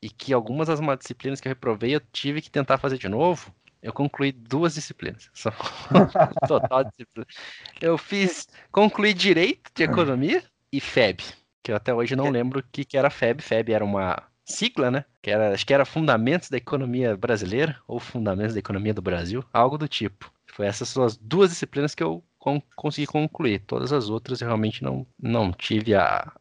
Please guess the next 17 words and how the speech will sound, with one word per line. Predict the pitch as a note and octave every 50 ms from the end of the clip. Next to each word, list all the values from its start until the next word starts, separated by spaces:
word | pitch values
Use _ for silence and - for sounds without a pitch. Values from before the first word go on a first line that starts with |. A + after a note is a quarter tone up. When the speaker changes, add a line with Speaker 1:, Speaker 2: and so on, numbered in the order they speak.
| _ -
Speaker 1:
a | - -
felicidade | - - - A3 A3+ A3 G#3 - - C#3 A2 A2+ A#2+ C3+ D3 D3 - - - - - _ _ _ _ _ _
de, | - B2+ A#2+ A#2+ -
de | A2+ A2+
concluir. | - - B2+ B2+ - - F2+ F#2+ G2+ A2+ B2 A#2+
Na | A2
verdade, | G2+ G2+ F2 G2+ A#2
não | A2+
cheguei | - - A2 A2
nem | A#2 E3+
perto | - - - F2 F2 F2 - - - _ _ _ _
de | - - -
<laughs> |
concluir | - - G#2+ - - - - D3+ C#3 -
nenhuma | E3 D#3 B2+ B2 B2 B2+ D3
das | D#3 D#3 C#3+ A2+
outras. | F#2 F2+ - _ - -